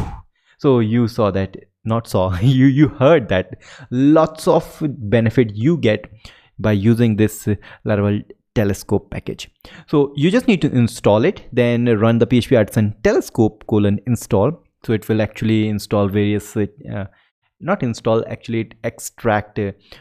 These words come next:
or publish, like vendor publish, same thing. It publish various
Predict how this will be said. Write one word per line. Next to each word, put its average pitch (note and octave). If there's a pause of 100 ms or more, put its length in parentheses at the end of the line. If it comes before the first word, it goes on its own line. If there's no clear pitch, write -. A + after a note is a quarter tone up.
(160)
or F#2
publish, C#3
like -
vendor G#2
publish, D3
same G2+
thing. G3 (300)
It A2+
publish A#2
various G#2+